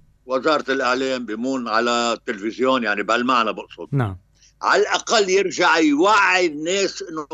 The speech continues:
Speaker 1: في فنانين صاروا مكرسحين، كرسحوا،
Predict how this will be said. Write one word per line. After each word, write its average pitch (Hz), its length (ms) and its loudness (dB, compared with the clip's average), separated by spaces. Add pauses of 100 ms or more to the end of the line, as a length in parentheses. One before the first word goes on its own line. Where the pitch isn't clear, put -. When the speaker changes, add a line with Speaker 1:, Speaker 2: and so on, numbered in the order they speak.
(120)
Speaker 1:
في 190 180 2
فنانين 165 800 0 (220)
صاروا 190 420 2
مكرسحين، 185 840 0 (720)
كرسحوا، 156 640 0